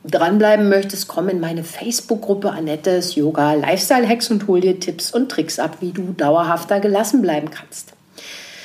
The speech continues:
Jede Woche stelle ich dir eine Übung vor und freue mich, wenn sie dir im Alltag hilft.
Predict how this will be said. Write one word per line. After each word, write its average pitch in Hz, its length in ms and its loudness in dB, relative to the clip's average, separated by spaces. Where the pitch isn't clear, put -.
Jede 320 220 2
Woche 294 180 6
stelle 254 240 0
ich 233 80 -2
dir 226 80 2
eine 202 200 2
Übung 208 220 0
vor 185 220 -4
und 175 140 -4
freue 180 320 -2
mich, 220 280 -2
wenn 226 200 0
sie 247 160 0
dir 220 140 2
im 208 100 0
Alltag 196 400 -2
hilft. - 500 -4